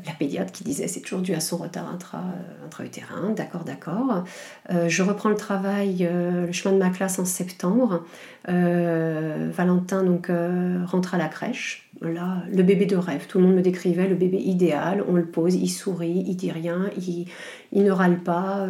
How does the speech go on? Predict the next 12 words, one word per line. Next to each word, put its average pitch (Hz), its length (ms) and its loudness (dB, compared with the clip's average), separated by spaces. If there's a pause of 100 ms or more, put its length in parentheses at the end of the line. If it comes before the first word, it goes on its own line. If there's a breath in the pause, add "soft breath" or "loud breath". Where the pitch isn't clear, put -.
il 175 220 2
est, 175 160 0
euh, 170 200 -6 (420 loud breath)
euh, 180 220 -2
vraiment, 180 540 2
euh, 175 260 -4 (100)
hyper 190 360 -2
calme. 180 300 -2
Enfin, 180 120 -6
tout 180 160 -6
va 190 140 -2
bien. 190 500 0